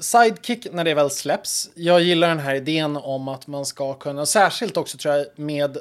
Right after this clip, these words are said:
att de nu säger att man ska kunna koppla ihop marknadsföringsplattformarna med Shopify.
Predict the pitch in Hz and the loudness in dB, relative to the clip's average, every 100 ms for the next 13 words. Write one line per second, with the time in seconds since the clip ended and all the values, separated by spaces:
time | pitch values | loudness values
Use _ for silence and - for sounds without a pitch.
0 | - 151 151 139 151 135 135 - 147 139 | -10 -10 -8 -8 -6 -8 -10 -12 -14 -10
1 | 170 165 160 147 208 202 - 170 151 147 | -10 -6 -6 -4 -8 -8 -6 -4 -4 -6
2 | 131 147 139 - 156 - 240 185 127 131 | -6 -8 -8 -6 -6 0 0 0 -4 -10
3 | 131 131 139 135 127 - 190 - - | -14 -10 -6 -4 -6 -4 -6 -6 -12